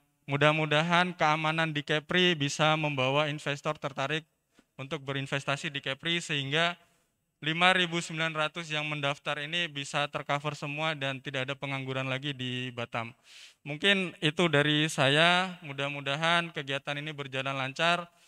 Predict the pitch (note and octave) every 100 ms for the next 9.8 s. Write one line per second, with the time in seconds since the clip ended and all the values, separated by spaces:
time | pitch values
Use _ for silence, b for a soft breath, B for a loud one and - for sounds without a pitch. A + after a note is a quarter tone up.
0 | b - C#3+ D3 C#3+ D#3 F3+ E3+ D#3+ D3
1 | D3 D3+ D3 C#3+ C#3+ - F#3 F#3 F3+ D3+
2 | C#3+ C#3 C#3 C3+ C#3+ C#3 D3 C#3+ C#3 C3+
3 | E3+ F3 D3+ D3 C#3+ D3+ D#3 C3+ C#3 C#3
4 | C3+ C3+ C3+ D3 C3 B2+ - D#3+ F3 -
5 | B B B C3+ C#3 C#3 C3+ D3+ D#3+ D#3
6 | C#3+ D3+ C#3 D3 C3+ C3+ C3+ C#3+ D#3+ D#3+
7 | C3+ C#3 C3 C3 C3 C3+ C3 D3+ D3 C3
8 | B2+ C3 C3 C3 C3 C3+ C#3 B2 B2+ B2+
9 | B2+ B2+ C3 C3 A#2+ A#2 D#3+